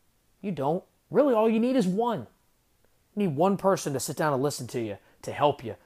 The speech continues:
to help get you through your hard time. So pull your mask off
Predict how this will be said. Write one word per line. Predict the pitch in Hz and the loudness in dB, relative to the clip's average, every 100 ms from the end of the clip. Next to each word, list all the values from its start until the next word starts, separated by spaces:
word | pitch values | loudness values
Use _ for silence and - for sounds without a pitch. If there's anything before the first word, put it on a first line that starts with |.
| _ - | _ -2
to | |
help | 135 117 | -2 0
get | 147 143 | -4 -4
you | 139 | -6
through | - 143 | -2 -2
your | 131 120 | 0 0
hard | 123 110 | -2 -2
time. | 117 107 - - _ _ _ _ _ _ _ _ _ _ _ | -8 -12 -14 -20 _ _ _ _ _ _ _ _ _ _ _
So | - | -12
pull | 113 156 180 | -6 0 2
your | 208 185 | 2 0
mask | 131 135 - - | -2 -4 -6 -6
off | 110 101 - | -6 -6 -10